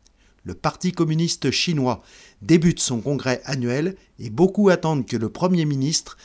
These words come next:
présente à l'Assemblée populaire un plan de relance ambitieux après une année deux mille vingt-trois à environ cinq pour cent de croissance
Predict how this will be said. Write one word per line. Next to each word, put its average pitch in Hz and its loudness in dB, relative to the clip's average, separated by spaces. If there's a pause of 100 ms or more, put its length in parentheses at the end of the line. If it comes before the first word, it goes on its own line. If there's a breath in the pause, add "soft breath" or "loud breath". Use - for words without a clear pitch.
(240 loud breath)
présente 165 2
à 104 -8
l'Assemblée 127 -2
populaire 131 0 (280 loud breath)
un 117 -8
plan 165 0
de 139 4
relance 120 0 (160)
ambitieux 156 2 (320 loud breath)
après 151 0
une 131 0
année 131 0
deux 135 -2
mille 131 0
vingt-trois 117 -2
à - 2
environ 127 0
cinq 156 -2
pour - -8
cent 139 -4
de 127 -6
croissance 120 -6